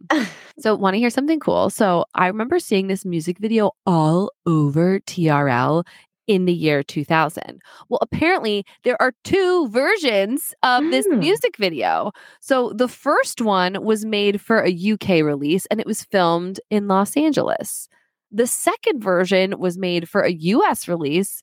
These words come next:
Speaker 2: by the same director, but it was filmed in London.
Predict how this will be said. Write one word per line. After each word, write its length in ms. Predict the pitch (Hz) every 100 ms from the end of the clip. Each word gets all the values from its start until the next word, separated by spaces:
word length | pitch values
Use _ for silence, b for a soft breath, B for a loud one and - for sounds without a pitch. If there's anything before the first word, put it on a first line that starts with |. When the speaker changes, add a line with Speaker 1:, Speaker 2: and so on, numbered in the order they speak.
| -
Speaker 2:
by 120 | 208
the 60 |
same 360 | 190 - 202 320
director, 800 | 403 247 156 - 170 139 156 196 b b
but 80 | 269
it 40 | 262
was 140 | 240
filmed 240 | 285 285
in 220 | 277 262 233
London. 500 | 220 370 302 147